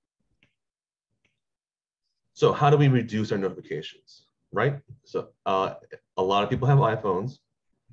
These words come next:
uh, and I'm sure everyone has used a do not disturb function, whether in a meeting or whether in, like, a, you know, bedtime setting. So you can, in addition, you can ad-, adjust in the,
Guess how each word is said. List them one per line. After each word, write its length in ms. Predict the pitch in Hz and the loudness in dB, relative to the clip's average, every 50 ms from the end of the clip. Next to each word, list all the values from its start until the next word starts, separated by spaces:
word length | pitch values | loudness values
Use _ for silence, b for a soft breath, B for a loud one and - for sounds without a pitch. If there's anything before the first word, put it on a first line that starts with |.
| - - _ _ - | -20 -20 _ _ -8
uh, 300 | 82 85 82 82 85 - - | -6 -4 -4 -4 -6 -6 -4
and 460 | 90 90 90 90 90 90 87 87 85 - | -2 0 0 0 -2 -2 -4 -8 -8 -6
I'm 160 | 92 90 85 | -6 -6 -6
sure 320 | - - 101 98 85 76 - | -4 -4 -2 -2 -2 -2 -4
everyone 440 | 87 87 90 90 90 92 90 87 87 | -4 -4 -4 -2 -2 -2 -2 -2 -4
has 180 | 95 82 82 | -6 -10 -10
used 220 | 85 87 85 82 82 | -10 -12 -12 -12 -12
a 20 | |
do 160 | - 90 87 | -12 -10 -6
not 160 | 85 87 82 | -4 -4 -4
disturb 320 | - - - - 104 98 - | -6 -10 -10 -8 -8 -8 -6
function, 380 | - 76 71 - - 71 69 - | -6 -6 -6 -8 -10 -14 -14 -10
whether 240 | - 80 80 80 80 | -8 -4 -4 -2 -2
in 80 | 78 | -4
a 40 | 78 | -4
meeting 640 | 80 90 104 117 113 113 107 104 104 107 113 110 - b b b b _ _ - | -4 -4 -4 -2 -2 -2 0 0 0 -2 -4 -6 -10 b b b b _ _ -6
or 120 | 85 85 | -4 -2
whether 300 | 87 87 87 92 95 95 95 | 0 0 2 2 0 0 -2
in, 320 | 85 87 90 90 90 87 85 | -4 -4 -4 -4 -4 -4 -4
like, 340 | 82 82 85 87 82 - - | -4 -4 -4 -4 -6 -8 -8
a, 280 | 85 85 82 85 85 85 | -6 -4 -2 -2 -4 -4
you 240 | 82 85 82 82 - | -6 -6 -8 -8 -8
know, 140 | 117 101 | -8 -8
bedtime 340 | 107 135 139 120 - 104 - | -4 -2 -2 -2 -2 -6 -8
setting. 320 | - - 69 - - - - _ _ _ _ _ b b b b b b b b b _ _ _ | -8 -8 -10 -12 -12 -16 -20 _ _ _ _ _ b b b b b b b b b _ _ _
So 120 | - - | -8 -6
you 120 | 95 101 98 | -6 -4 -2
can, 240 | 117 113 - - - _ _ _ _ _ _ _ _ _ - - - | -2 -4 -4 -6 -14 _ _ _ _ _ _ _ _ _ -20 -8 -2
in 80 | 107 107 | 0 0
addition, 560 | 202 101 170 202 - 117 98 107 123 - - | 2 2 2 2 2 0 -2 -4 -4 -8 -10
you 160 | - 92 98 98 | -10 -10 -6 -4
can 140 | 117 104 | -4 -4
ad-, 200 | 101 101 95 - - _ _ _ _ _ - | -4 -4 -6 -8 -16 _ _ _ _ _ -8
adjust 480 | 90 92 - - 135 151 151 143 - | -8 -8 -2 2 2 2 2 2 -2
in 120 | 104 107 107 | -4 -4 -4
the, 120 | 98 - | -4 -6